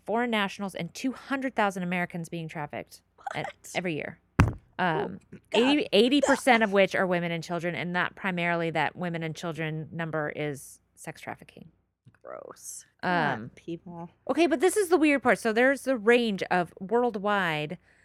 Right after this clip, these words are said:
Speaker 1: there being between twenty-one million
Speaker 2: Okay.
Speaker 1: and forty-six million people
Speaker 2: Oh.
Speaker 1: currently being enslaved. Um, and so I think the, the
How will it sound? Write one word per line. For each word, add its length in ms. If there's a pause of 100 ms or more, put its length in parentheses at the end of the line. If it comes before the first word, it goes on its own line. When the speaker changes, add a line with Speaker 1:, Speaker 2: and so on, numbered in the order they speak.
(480)
Speaker 1:
there 380
being 380
between 760 (680)
twenty-one 480
million 440 (400)
Speaker 2:
Okay. 100 (180)
Speaker 1:
and 280
forty-six 520
million 340
people 240
Speaker 2:
Oh. 100
Speaker 1:
currently 420
being 300
enslaved. 400 (600)
Um, 360 (520)
and 140
so 140
I 160
think 200
the, 80
the 260